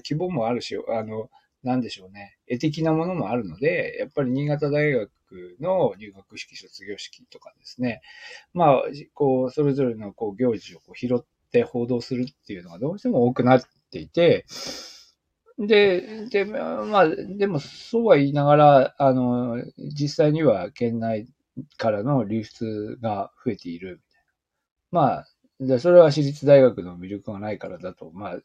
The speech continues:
で、我々もそういう意味で言うと、私立大学としてもっと魅力をアップしなければとか、県はそれをこう後押ししなければとかっていうふうに言うんだけど、うん。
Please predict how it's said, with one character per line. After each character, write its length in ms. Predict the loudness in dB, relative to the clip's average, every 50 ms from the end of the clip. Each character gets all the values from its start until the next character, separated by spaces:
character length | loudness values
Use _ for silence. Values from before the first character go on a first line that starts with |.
| _ -18
で、 200 | -8 -4 -2 0
我 200 | 0 2 4 6
々 200 | 6 6 6 4
も 200 | 2 0 -2 -2
そ 140 | -2 -2 0
う 60 | 0
い 60 | -2
う 40 | -4
意 40 | -6
味 120 | -8 -10
で 80 | -10 -12
言 80 | -4
う 20 | 2
と、 200 | 4 4 4 4 2 -6 -16 -16 -18 -20 _
私 100 | -18 -18 -16
立 180 | -14 -12 -6
大 180 | -2 -2 -2 -2
学 260 | -2 -6 -12 _ _
と 120 | _ -16 -16
し 120 | -16 -10
て 260 | -8 -6 -6 -6 -8 -12
も 120 | -16 -18 -18
っ 20 |
と 140 | -18 -18 -18
魅 120 | -16 -14
力 260 | -14 -14 -14 -12 -12
を 20 | -14
ア 60 | -14
ッ 20 | -16 _
プ 160 | -20 -18 -18
し 100 | -18 -18 -18
な 80 | -18
け 120 | -18 -18 -20
れ 60 | -20
ば 120 | -20 -20
と 80 | -20 _
か、 140 | -20 -20 -20 _ _ _ _ _
県 200 | -4 -4 -4 -4
は 100 | -6 -10
そ 120 | -12 -12
れ 100 | -10 -10
を 120 | -10 -10 -12
こ 380 | -12 -12 -12 -12 -12 -12 -14 -14
う 40 | -14
後 140 | -14 -12 -12
押 40 | -12
し 80 | -12 -14
し 60 | -14
な 60 | -18
け 100 | -20 -20 -20
れ 60 | -20
ば 80 | -20 -20
と 60 | -20
か 40 | _
っ 200 | _ _ _ _
て 80 | 0 2
い 80 | 2
う 40 | 2
ふ 60 | 2
う 60 | 0 -2
に 140 | -2 -2
言 120 | -2 -2 -2
う 40 | -2
ん 60 | -4
だ 120 | -6 -8
け 120 | -10 -8 -2
ど、 320 | 0 2 2 2 2 -2 _ _ _ _ _ -20 -20 -20 -20 _ _ _ _ _ _ _ _ -8
う 160 | -6 -4 -4
ん。 320 | -4 -6 -8 -10 -14 -16